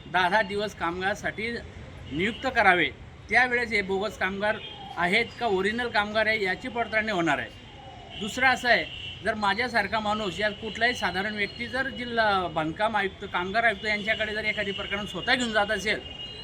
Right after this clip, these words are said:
ते प्रकरण शंभर टक्के निकाली काढलं जातं. आणि तेच प्रकरण मी जर एखाद्या एजंट दलालकडे, ऑनलाईनवाल्याकडे दिलं, त्याला दोन हजार रुपये दिले, तर तो ते प्रकरण घेतो, तिथे मंजूर करून घेतो, आठ पंधरा दिवसात त्याला कार्ड आणून देतो,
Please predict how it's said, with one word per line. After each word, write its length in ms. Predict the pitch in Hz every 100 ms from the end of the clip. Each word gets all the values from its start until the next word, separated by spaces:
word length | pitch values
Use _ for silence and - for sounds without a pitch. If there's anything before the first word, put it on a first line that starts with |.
| - -
ते 100 | 226
प्रकरण 480 | 226 196 185 190 247
शंभर 340 | 247 185 180 226
टक्के 460 | 202 175 - 214 285 - - - 147
निकाली 340 | 180 233 269
काढलं 300 | 247 226 214
जातं. 260 | 180 156 127 - - - - - -
आणि 180 | -
तेच 200 | 254 285
प्रकरण 440 | - 247 208 214 151 - - -
मी 160 | 165 247
जर 140 | 262
एखाद्या 380 | 262 240 220 220
एजंट 320 | 208 226 214
दलालकडे, 520 | 190 208 214 202 220
ऑनलाईनवाल्याकडे 680 | 208 190 208 208 196 202 202
दिलं, 360 | 190 220 233 156 - - -
त्याला 180 | 175 214
दोन 380 | - - 170 226
हजार 160 | 208 196
रुपये 240 | 208 208
दिले, 280 | 202 220 202 127 - - -
तर 40 | 185
तो 140 | 220 220
ते 100 | 220
प्रकरण 420 | 214 202 214 220
घेतो, 400 | 185 202 240 220 185 - -
तिथे 120 | 202
मंजूर 320 | 214 180 190 240
करून 240 | 233 233
घेतो, 340 | 214 185 196 160 156
आठ 220 | 185 190
पंधरा 260 | 214 208
दिवसात 280 | 196 202 226 214
त्याला 200 | 208 214
कार्ड 320 | - 185 190
आणून 280 | 240 233 226
देतो, 300 | 208 202